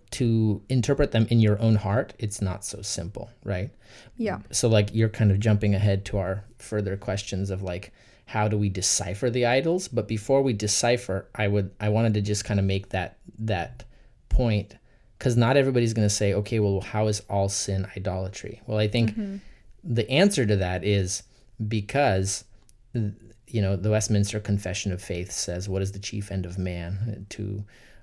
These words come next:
Speaker 1: uh, um, to worship God and to, like, be satisfied in him forever.
Speaker 2: Right.
Speaker 1: Um, so we are created,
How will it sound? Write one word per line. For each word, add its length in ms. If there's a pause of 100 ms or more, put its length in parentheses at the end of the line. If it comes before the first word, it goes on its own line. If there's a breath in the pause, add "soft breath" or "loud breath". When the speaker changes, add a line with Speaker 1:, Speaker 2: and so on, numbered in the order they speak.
(120)
Speaker 1:
uh, 140 (360)
um, 500
to 100
worship 360
God 280
and 180
to, 320 (500 soft breath)
like, 180
be 80
satisfied 560
in 100
him 160
forever. 540 (160)
Speaker 2:
Right. 240 (200)
Speaker 1:
Um, 260
so 420 (380 soft breath)
we 260
are 140
created, 920